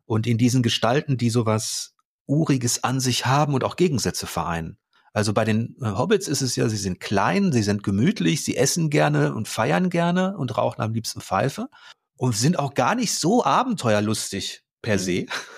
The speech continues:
Speaker 1: <laughs> bleiben am liebsten in ihrer, in ihren kleinen, hübschen, gemütlichen Orten, also fast schon so ein bisschen spießig. Andererseits zeigen sie dann in Gestalt von Bilbo Beutlin, Beutlin diese Neugier und diese Tapferkeit.
Speaker 2: Die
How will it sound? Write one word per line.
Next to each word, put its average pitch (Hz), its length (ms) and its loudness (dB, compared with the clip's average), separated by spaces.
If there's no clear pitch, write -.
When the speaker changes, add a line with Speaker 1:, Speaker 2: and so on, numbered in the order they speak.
Speaker 1:
<laughs> - 240 -2
bleiben 170 300 2
am 127 140 0
liebsten 160 520 -2
in 196 220 0
ihrer, 151 500 0
in 185 160 -4
ihren 147 300 2
kleinen, 151 400 2
hübschen, 135 340 -2
gemütlichen 131 480 -2
Orten, 123 480 0
also 113 220 -2
fast - 360 -2
schon 147 200 0
so 131 80 2
ein 123 80 0
bisschen 117 260 -8
spießig. - 720 -6
Andererseits 175 560 0
zeigen 170 240 0
sie 165 120 -2
dann 151 180 0
in 139 100 -2
Gestalt 139 340 0
von 123 200 -4
Bilbo 139 260 -2
Beutlin, 131 580 -4
Beutlin 135 380 0
diese 117 240 0
Neugier 139 480 4
und 127 100 0
diese 123 220 -2
Tapferkeit. - 1000 -2
Speaker 2:
Die - 120 -18